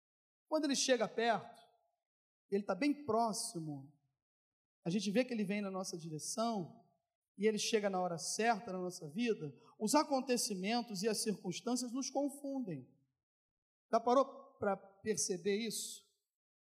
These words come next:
Os acontecimentos, as circunstâncias. Nós ficamos o quê? Confusos. Nosso emocional, ele fica meio trêmulo, nós não sabemos o que fazer.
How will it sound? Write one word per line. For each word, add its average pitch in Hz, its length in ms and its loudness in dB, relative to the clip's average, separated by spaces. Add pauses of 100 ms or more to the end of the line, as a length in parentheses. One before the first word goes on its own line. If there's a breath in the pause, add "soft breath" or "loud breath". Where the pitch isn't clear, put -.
(120)
Os 143 120 -10
acontecimentos, 208 1120 -8 (680)
as 175 140 -4
circunstâncias. 214 840 -6 (680)
Nós 269 140 -6
ficamos 269 420 -2
o 247 40 -12
quê? 214 600 -2
Confusos. 277 1120 2 (460)
Nosso 277 320 4
emocional, 262 1200 2 (240)
ele 214 160 2
fica 262 640 4 (300)
meio 254 260 2
trêmulo, 254 640 6
nós 233 180 4
não 269 120 4
sabemos 285 420 4
o 285 60 -6
que 285 100 0
fazer. 254 920 2